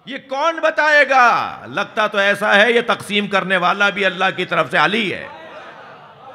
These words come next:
तुम तकसीम कर दो कि कौन फरिश्ता क्या करेगा। संगीन है ना बात, मगर मैं तो बात को मजबूत किए बगैर आगे बढ़ता ही नहीं हूँ। सरकार की खिदमत में जिब्रील बैठे हुए थे,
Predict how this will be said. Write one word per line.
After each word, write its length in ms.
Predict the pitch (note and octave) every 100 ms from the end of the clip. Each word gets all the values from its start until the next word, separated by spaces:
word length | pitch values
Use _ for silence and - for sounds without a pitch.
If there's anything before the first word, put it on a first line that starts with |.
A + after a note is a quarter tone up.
| - - - - _ _ _ _ _ _ _ _ _ _ - _ _ _ _ _ -
तुम 160 | C#4 C#4
तकसीम 420 | B3+ - A#3 A3
कर 160 | G#3+ F#3
दो 160 | G3+
कि 160 | F#3+ F3+
कौन 280 | F#3 F#3 C#3+
फरिश्ता 360 | D#3+ D3+ D#3+
क्या 140 | C#3+ C#3
करेगा। 420 | C3 A2+ F#2 D#2 F2 _ _ _ _ _ _ _ _
संगीन 340 | A#2 C3 D#3+ E3
है 60 |
ना 100 | F#3
बात, 220 | E3+ G2 _ _ _ _ _ _ _ _ _ _ _ _
मगर 200 | A2+ A#2+
मैं 260 | B2 B2 A#2+
तो 100 | A#2
बात 260 | G#2+ A#2+ -
को 100 | A2+
मजबूत 380 | G#2+ G2+ A#2+
किए 140 | - A#2
बगैर 300 | G#2 G#2+ G2+
आगे 160 | F#2+
बढ़ता 280 | F#2+ E2+ -
ही 80 | C3+
नहीं 160 | C#3+ D3
हूँ। 1500 | E3 F3 _ G#3+ A3+ A3 A3 G3+ - - - _ _ _ -
सरकार 480 | C3+ B2 C3+ C3+ B2+
की 140 | B2+
खिदमत 400 | A#2+ B2+ C3 -
में 140 | F2 G#2
जिब्रील 420 | B2 A#2+ C#3 B2
बैठे 280 | G2+ F2+ A#2+
हुए 200 | C#3 C3
थे, 200 | C3